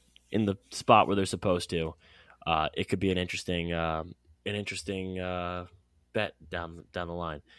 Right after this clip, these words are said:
Interesting series for the Mets coming up. We face, uh, we have an interesting matchup on. I've, I gotta stop saying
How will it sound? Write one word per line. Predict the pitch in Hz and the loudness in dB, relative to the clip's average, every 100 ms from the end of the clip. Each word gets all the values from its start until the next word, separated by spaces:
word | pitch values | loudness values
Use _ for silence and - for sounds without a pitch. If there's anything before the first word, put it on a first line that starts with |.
| - - _ _ _ _ _ _ - | -20 -20 _ _ _ _ _ _ 6
Interesting | 147 151 180 | 6 8 4
series | 147 156 151 | 6 8 8
for | - | 6
the | |
Mets | 123 120 - | 8 8 6
coming | 135 120 | 4 6
up. | 113 123 - | 8 8 6
We | - 104 | -2 -2
face, | - 113 107 - | 6 8 8 4
uh, | 104 98 95 | 6 8 8
we | 98 | 6
have | 104 | 6
an | 104 | 4
interesting | 110 - 101 | -2 -2 0
matchup | 98 104 104 | 0 0 -2
on. | 95 90 | -2 -2
I've, | 87 147 - | -2 -2 0
I | 180 | 0
gotta | 262 | 0
stop | 240 190 | 0 0
saying | 165 | -2